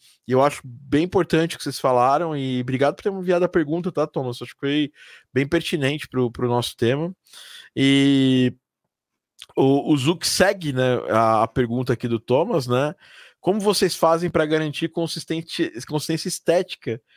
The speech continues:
pro sound effects feito pra, pra o jogo no qual você, vocês estão trabalhando? E acho que é be-, bem maneiro falar sobre direção, né? Acho que é esse, esse tópico, né?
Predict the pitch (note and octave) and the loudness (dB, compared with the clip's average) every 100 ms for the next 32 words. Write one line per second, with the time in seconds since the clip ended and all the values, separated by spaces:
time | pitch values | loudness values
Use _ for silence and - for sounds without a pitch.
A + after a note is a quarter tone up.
0 | _ - _ - B2+ C#3 C3+ C#3 B2+ C3 | _ -20 _ -8 -2 0 0 -2 0 0
1 | B2+ - - B2+ - C3+ B2+ B2+ G#2+ - | 0 -4 -6 -6 -4 0 2 2 0 -4
2 | B2+ B2 A#2+ A#2 A#2+ B2 B2 _ _ _ | -2 0 0 0 0 -2 -8 _ _ _
3 | - B2 B2 A#2+ A#2+ - B2 B2 _ A2+ | -10 -4 0 0 0 0 0 0 _ -8
4 | A#2 A#2+ A#2 - B2 C#3 B2 C#3 B2+ A2 | -6 -6 -8 -4 -2 0 2 2 2 0
5 | G#2+ A2 _ _ _ _ - - - - | -2 -12 _ _ _ _ -20 -20 -20 -4
6 | A#2 A#2+ B2 A#2 A2 A2 - D3 B2+ G#2+ | 2 4 4 2 2 0 0 -2 -2 -12
7 | G2+ G2+ A2+ A2+ A2 C#3 D#3 F#3 D#3+ D#3+ | -16 -4 0 0 2 0 2 2 4 2
8 | D3 A#2+ C3 - B2 A#2 A2+ G#2+ - B2 | 2 2 0 -2 -6 -4 -2 -2 -4 -6
9 | B2+ A#2+ - A2+ A#2 - - A2+ - A2 | -6 -8 -6 -4 -4 -6 -6 -6 0 0
10 | A2 - G2+ G#2+ | -2 -6 -10 -10